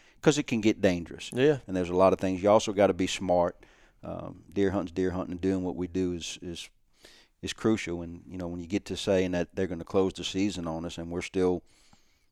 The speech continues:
Speaker 1: two or three episodes behind because
Speaker 2: Right.
Speaker 1: we wanna shoot good stuff, then you
Speaker 2: Mm-hmm.
Speaker 1: start thinking, "Okay, here's what we're gonna have to do." And, and the river and the parts of the river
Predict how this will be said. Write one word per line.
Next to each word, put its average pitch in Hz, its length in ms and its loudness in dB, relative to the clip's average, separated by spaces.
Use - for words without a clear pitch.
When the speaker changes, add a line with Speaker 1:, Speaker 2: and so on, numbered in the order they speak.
Speaker 1:
two 104 140 2
or 95 60 4
three 95 240 2
episodes 90 480 0
behind 92 440 2
because 104 220 2
Speaker 2:
Right. 104 160 4
Speaker 1:
we 101 60 2
wanna 92 140 0
shoot 90 200 -6
good 82 120 -12
stuff, 92 300 -2
then 95 180 0
you 101 80 -4
Speaker 2:
Mm-hmm. 107 100 -6
Speaker 1:
start 95 220 2
thinking, 90 320 -2
"Okay, 87 260 0
here's 95 220 0
what 95 120 -6
we're 87 120 -10
gonna 87 180 -8
have 90 140 -6
to 90 80 -4
do." 90 120 -2
And, 104 160 -2
and 107 160 -2
the 101 80 0
river 117 440 4
and 95 180 -4
the 85 60 -6
parts 139 360 2
of 113 80 -2
the 87 80 -6
river 85 440 -6